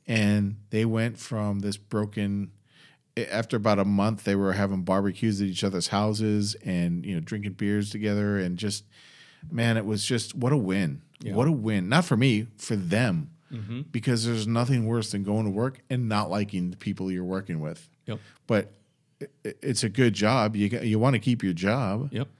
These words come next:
Speaker 1: So, uh, really, really, uh, probably one of the most exciting pieces of the last year for me.
Speaker 2: Yeah, and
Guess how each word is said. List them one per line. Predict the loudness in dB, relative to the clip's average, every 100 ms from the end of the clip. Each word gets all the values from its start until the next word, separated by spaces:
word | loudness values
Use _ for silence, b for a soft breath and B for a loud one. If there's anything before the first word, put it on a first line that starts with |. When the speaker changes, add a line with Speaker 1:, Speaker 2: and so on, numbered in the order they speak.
| b b b b -4
Speaker 1:
So, | 2 4 4 4 2 0
uh, | 0 2
really, | 6 6 6 2 -4
really, | 0 4 4 2 0
uh, | -2 -2 -4
probably | 0 2 2
one | 2 2
of |
the | 0
most | 0 -2 -2
exciting | -2 0 2 0 -2
pieces | -4 -4 -4 -8 -10
of | -10
the | -8
last | -6 -4 -6 -8
year | -8 -8
for | -10
me. | -12 -12 -14 _ B B B B B
Speaker 2:
Yeah, | -8 -4 -2 -4 -4
and | -2 0 0 0 -4